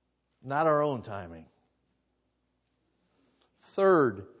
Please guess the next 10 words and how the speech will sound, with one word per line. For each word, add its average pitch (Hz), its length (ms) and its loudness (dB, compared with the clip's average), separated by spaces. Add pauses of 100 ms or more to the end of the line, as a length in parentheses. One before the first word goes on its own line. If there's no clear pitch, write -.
(220)
faith 220 500 2
grows 185 500 12
by 170 220 8
believing 175 580 2
God 139 580 4 (500)
in 156 160 -6
spite 180 420 2
of 151 100 -4
your 160 100 -4
circumstances. 117 1040 -10